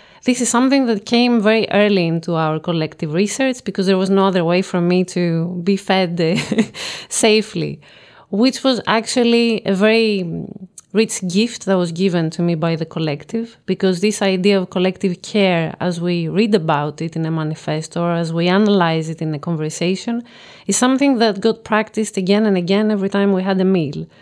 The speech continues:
I had people coming to me and asking what would be safe to eat, if I could help in order for me to feel more safe with these.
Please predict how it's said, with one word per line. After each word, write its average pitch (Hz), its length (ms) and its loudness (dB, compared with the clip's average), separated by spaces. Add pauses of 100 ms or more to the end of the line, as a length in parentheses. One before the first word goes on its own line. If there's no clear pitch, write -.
(360)
I 175 80 0
had 175 260 -2
people 190 260 -2
coming 196 420 2
to 196 100 -2
me 190 160 2
and 175 160 0
asking 175 640 -4
what 180 200 -2
would 170 140 -2
be 175 80 -2
safe 165 340 -4
to 156 140 -6
eat, 147 260 -8
if - 140 -8
I 180 100 -2
could 180 140 -2
help 170 320 -4
in 165 160 0
order 160 300 -2
for - 180 -6
me 190 220 2
to 180 100 -8
feel 156 280 -6
more 160 480 -2
safe 160 380 -6
with 165 140 -2
these. 160 320 -4